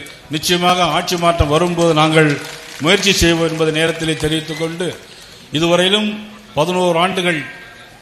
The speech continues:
பதினைந்து ஆண்டுகள் முதலமைச்சர், குஜராத் நாட்டினுடைய முதலமைச்சர், பதினோரு ஆண்டு காலம் இன்னைக்கு பிரதம மந்திரி,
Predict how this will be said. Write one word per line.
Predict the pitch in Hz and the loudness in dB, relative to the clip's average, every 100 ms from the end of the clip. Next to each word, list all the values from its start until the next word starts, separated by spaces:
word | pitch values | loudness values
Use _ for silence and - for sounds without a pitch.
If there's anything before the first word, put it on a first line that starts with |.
| - | -4
பதினைந்து | 151 180 175 165 | -2 0 -2 0
ஆண்டுகள் | 175 180 185 175 | 0 0 -4 -2
முதலமைச்சர், | 156 175 170 - 156 123 - | -2 -2 -4 -4 -6 -8 -8
குஜராத் | 147 160 175 170 156 | -4 0 0 0 -2
நாட்டினுடைய | 160 151 147 147 147 | -2 -2 -6 -4 -4
முதலமைச்சர், | 143 160 160 156 151 139 - - - - - - - - | -2 0 0 -2 -4 -8 -12 -20 -20 -20 -20 -20 -14 -2
பதினோரு | 147 180 175 170 | 0 2 4 4
ஆண்டு | 180 175 | 4 2
காலம் | 180 175 165 | 2 2 0
இன்னைக்கு | 160 160 151 | -4 -4 -4
பிரதம | 147 180 170 | -2 -2 -2
மந்திரி, | 160 160 151 | -2 -4 -6